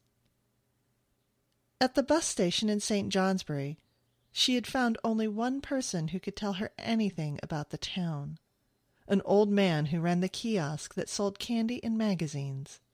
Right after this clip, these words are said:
The skinny fellow had stroked his beard and told her that there had been a mill in Chesbro once upon a time, but it had been closed for ages, and most of the locals had drifted away.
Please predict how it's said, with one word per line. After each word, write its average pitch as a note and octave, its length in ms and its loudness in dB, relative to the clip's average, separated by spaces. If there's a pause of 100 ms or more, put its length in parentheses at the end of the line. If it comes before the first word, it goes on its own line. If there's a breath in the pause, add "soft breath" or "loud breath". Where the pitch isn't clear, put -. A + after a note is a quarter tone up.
(640)
The A#3 100 2
skinny C#4 380 2
fellow F3+ 500 4
had F#3+ 220 -2
stroked A#3+ 380 0
his A#3+ 180 -4
beard F3+ 500 0
and G3 180 0
told G#3 300 -2
her E3+ 160 0
that E3+ 160 -4
there G3+ 120 2
had F#3 120 -2
been A3+ 140 0
a A#3 40 2
mill A#3 380 2
in D3+ 120 0
Chesbro D3+ 520 -4
once D#3 240 -4
upon D#3 300 -6
a D3+ 80 -6
time, D#3+ 500 -6 (840)
but B3 100 4
it C4+ 140 4
had A3 80 2
been F3 160 2
closed E3 360 0
for - 200 -2
ages, D3+ 640 -4 (120)
and G3 160 2
most G#3+ 280 2
of F3+ 80 -2
the E3 80 0
locals D#3 500 0
had D#3 140 -6
drifted F3+ 400 -4
away. F3 540 -4